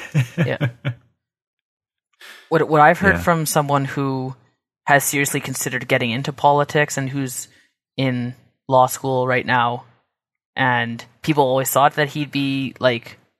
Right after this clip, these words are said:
Speaker 1: a premier or prime minister, but he, like, I was talking with him the other day and he said, "I'd never get into politics because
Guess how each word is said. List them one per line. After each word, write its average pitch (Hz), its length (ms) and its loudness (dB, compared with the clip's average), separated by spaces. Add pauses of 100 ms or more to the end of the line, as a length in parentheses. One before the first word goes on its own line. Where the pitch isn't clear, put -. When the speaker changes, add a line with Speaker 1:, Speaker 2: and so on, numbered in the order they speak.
(260)
Speaker 1:
a 131 80 2
premier 131 500 -2
or 127 40 -2
prime 123 240 -2
minister, 143 520 -2 (580)
but 135 120 2
he, 139 320 -4
like, 139 160 0
I 139 60 2
was 135 180 -2
talking 131 320 2
with 131 100 -8
him 123 100 -4
the 123 100 -2
other 135 140 2
day 123 140 0
and 123 100 -4
he 135 120 -8
said, 123 240 0
"I'd 135 180 2
never 135 220 2
get 131 160 -2
into 131 180 -6
politics 135 500 0
because 127 520 -4